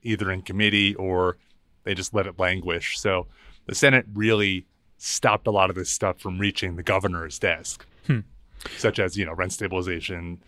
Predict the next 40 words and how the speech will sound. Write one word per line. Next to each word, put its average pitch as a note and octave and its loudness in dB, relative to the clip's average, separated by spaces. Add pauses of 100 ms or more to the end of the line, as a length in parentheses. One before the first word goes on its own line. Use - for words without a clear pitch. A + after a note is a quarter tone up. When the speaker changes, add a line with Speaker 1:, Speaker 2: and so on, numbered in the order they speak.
(280)
Speaker 1:
substance G#2+ -2
use, G2 -2
treatment G2+ -4
sites, F2 -2
et G2 -12
cetera. F#2+ -6 (120)
Speaker 2:
Right, A2+ 0 (260)
right. A#2 -2 (500)
You D#3+ 6
know, D#3+ 8
we, F#3 8
we A3 8
were A#3+ 6
talking B3+ 6
about D3+ 6
growth C#3 8
a B2 6
second B2 4
ago. A#2 6
There's D#3+ 4
one C4+ 2
other D3+ 6
housing C3+ 4
bill A2+ 2
that A#2+ 0
I A#2+ 4
wanna B2 2
talk A#2+ 0
about, A#2+ -2
something F#3+ 2
you D#3+ 2
flagged B2+ 2
on A#2 2
Twitter, D#3+ 4
Andy, F#3+ 2
Speaker 1:
Hmm. D3+ 0
Speaker 2:
about C3 4
growth B2+ 4
caps. - 0
Speaker 1:
Yeah. A2+ 8